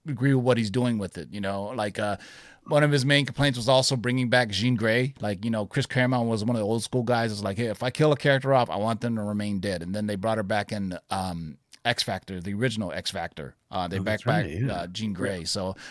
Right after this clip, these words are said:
Speaker 1: watch that Chris Claremont documentary. It's
Speaker 3: It's
Speaker 1: really
Speaker 3: great.
Speaker 1: good, man.
Speaker 3: Yeah, it's
Speaker 1: Yeah.
Speaker 3: great. It's on Amazon too, so I think you get it for
Speaker 1: Yeah,
Speaker 3: free.
Speaker 1: it's on Amazon. Yeah.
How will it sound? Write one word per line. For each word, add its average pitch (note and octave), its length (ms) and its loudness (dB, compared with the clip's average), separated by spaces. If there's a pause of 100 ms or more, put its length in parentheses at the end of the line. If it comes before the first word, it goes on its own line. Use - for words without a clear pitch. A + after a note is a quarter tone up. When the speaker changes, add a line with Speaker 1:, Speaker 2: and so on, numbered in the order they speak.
(100)
Speaker 1:
watch D#3+ 220 8
that G3+ 140 10
Chris F3 140 6
Claremont D3 380 8
documentary. G#2+ 460 4
It's F#2+ 120 -4
Speaker 3:
It's A2+ 60 0
Speaker 1:
really C3 180 8
Speaker 3:
great. C#3+ 220 4
Speaker 1:
good, F2 60 -6
man. F2 280 -6 (100)
Speaker 3:
Yeah, B2 160 -2
it's G2 100 -6
Speaker 1:
Yeah. F#2+ 60 0
Speaker 3:
great. D3 120 4
It's E3 100 8
on C4+ 140 12
Amazon E3 440 6
too, E3+ 200 2
so C#3+ 160 0
I C3+ 80 4
think C3+ 120 -4
you G3+ 80 -6
get E3 160 -4
it F3+ 80 -8
for - 140 -14
Speaker 1:
Yeah, D#3+ 180 8
Speaker 3:
free. G3 60 6
Speaker 1:
it's C#3 80 2
on C#3+ 120 6
Amazon. C3+ 400 2
Yeah. B2 260 0